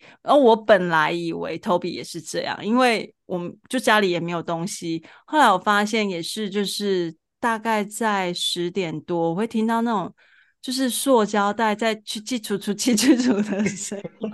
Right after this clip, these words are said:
Speaker 2: 好像老鼠。
Speaker 1: 后来，因为我一直都觉得我们家就很健康啊，就是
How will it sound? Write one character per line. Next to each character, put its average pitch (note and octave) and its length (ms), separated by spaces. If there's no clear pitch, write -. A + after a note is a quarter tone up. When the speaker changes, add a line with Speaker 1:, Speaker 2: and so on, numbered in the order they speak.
Speaker 2:
好 - 80
像 - 180
老 - 0
鼠。 - 220
Speaker 1:
后 G4 40
来， D#4+ 240
因 F#4 80
为 A#4 220
我 F4+ 80
一 F#4 220
直 F#4 120
都 F#4 200
觉 D#4 260
得 E4+ 100
我 D#4+ 80
们 C#4 100
家 E4+ 160
就 F#4 180
很 A#3 220
健 D4 300
康 C#4+ 320
啊， C#4+ 200
就 D#4+ 160
是 D#4 380